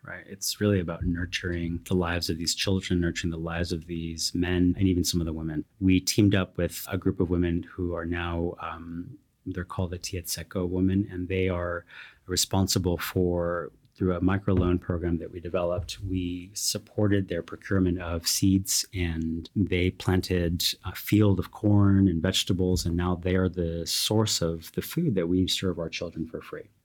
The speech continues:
Any excess harvest is being sold back in town, and those funds are then recouped or used by, by the women. And so the idea is to sort of support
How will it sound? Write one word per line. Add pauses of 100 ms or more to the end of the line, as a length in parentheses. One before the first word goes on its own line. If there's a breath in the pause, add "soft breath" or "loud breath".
Any
excess (100)
harvest
is
being
sold
back
in
town,
and
those
funds
are
then
recouped
or
used
by,
by
the
women.
And
so
the
idea
is
to
sort
of
support